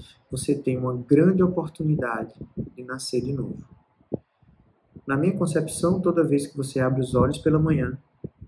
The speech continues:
você se posiciona no momento de "eu comecei de novo. Eu tive outra chance." Agora você precisa aumentar o seu nível de consciência pra olhar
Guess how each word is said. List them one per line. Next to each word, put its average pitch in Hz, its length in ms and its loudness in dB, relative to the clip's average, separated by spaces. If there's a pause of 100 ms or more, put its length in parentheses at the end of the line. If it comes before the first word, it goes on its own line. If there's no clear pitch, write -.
(580)
você 135 260 -4
se - 200 -6
posiciona 143 1080 0 (640)
no 151 100 4
momento 135 540 0
de 123 180 -2
"eu 131 120 0
comecei 131 440 0
de 123 140 -2
novo. 110 240 -6 (800)
Eu 135 160 0
tive 123 300 2
outra 120 240 0
chance." 104 560 -8 (540)
Agora 156 260 4
você 165 240 0
precisa 175 400 0
aumentar 160 480 2
o 208 80 0
seu 165 180 0
nível 139 260 0
de 135 100 -4
consciência 131 960 -8 (680)
pra 160 500 2 (720)
olhar 151 580 4